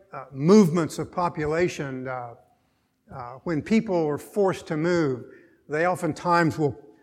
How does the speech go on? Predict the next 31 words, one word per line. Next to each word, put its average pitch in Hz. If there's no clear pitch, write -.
will 143
compress -
their 156
wealth 143
in 143
things 165
that 156
are 151
easily 160
carried. 131
I 269
don't 165
know, 120
like 135
maybe 139
diamonds. 123
You 139
sell 170
all 160
you 147
have, 165
you 135
buy 151
diamonds, 165
and 143
then 147
you 143
move 160
because 147
you're 135
leaving 151